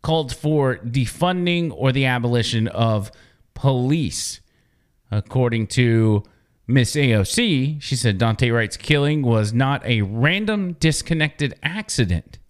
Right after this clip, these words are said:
It was the repeated outcome of an indefensible system that grants impunity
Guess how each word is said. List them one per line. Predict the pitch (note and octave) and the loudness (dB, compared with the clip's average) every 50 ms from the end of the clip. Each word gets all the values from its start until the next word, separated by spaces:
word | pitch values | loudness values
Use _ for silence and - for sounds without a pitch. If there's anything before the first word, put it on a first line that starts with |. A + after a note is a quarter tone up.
| _ _ _ _ _ _ _ _ _ | _ _ _ _ _ _ _ _ _
It | - B2+ | -4 0
was | C3 C#3 B2 | 0 0 0
the | C3 C#3+ | 0 0
repeated | C#3+ C3 - - - G#3+ A3 A#3+ A3 | -2 -2 -4 -4 -2 0 0 0 0
outcome | G3+ F#3 F#3 F3+ F3+ - F3+ F3+ F3+ F3 F3+ - | 0 0 -2 -4 -2 -2 0 2 2 0 -2 -2
of | - B2 C#3+ C3 | -2 -2 -2 0
an | B2+ C3 - | 0 -2 -2
indefensible | - C#3 F3+ G3+ G3 E3+ D3+ - - - F#3+ G#3 A3 A#3 - A3+ G3+ G3+ G3 | 0 -2 0 0 0 -2 -4 -4 -4 -2 0 0 0 0 -2 -2 -4 -4 -4
system | F3+ - - - G3 F3 - - - B2+ C3 C#3 C#3+ | -4 -6 -4 -2 -2 -2 -2 -2 -2 0 0 2 0
that | C#3+ - - | -2 -4 -4
grants | A2 A2+ A2+ C#3+ E3+ F3 F#3+ F3 - | -4 -2 0 0 0 0 -2 -2 -2
impunity | - E3 D#3 C3 - - G#3 B3 C#4+ C4 A3 D3 A#2+ F#2 E2 - | -2 -2 -4 -4 -4 -4 -2 -2 0 0 0 0 0 0 -2 -6